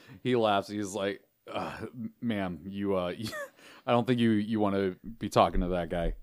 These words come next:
Uh, w-, we, we, we can show you some images and stuff like that. We got a computer that has our ordering list and stuff like that.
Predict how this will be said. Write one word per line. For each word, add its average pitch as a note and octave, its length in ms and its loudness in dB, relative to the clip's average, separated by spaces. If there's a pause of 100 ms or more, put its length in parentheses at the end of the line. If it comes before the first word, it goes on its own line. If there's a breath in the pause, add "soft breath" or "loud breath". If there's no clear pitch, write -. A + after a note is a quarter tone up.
(140)
Uh, F2 360 -2 (720)
w-, C#3 200 4
we, D3 180 12
we, D3+ 280 12
we E3+ 240 4
can B2+ 160 -4
show F3 180 8
you C#3 80 10
some A2+ 160 4
images G2 380 2
and F#2 100 -6
stuff F#2+ 220 0
like E2+ 220 -2
that. F2+ 300 0 (100)
We G2+ 160 -8
got G2 200 -2 (540 soft breath)
a F2+ 280 -2
computer G2 420 -4
that F2+ 220 -4
has F#2 200 0
our F2+ 240 -4
ordering F#2+ 420 -4
list F#2+ 220 -8
and F#2+ 80 -12
stuff - 240 -6
like F2 180 -6
that. F#2 220 -2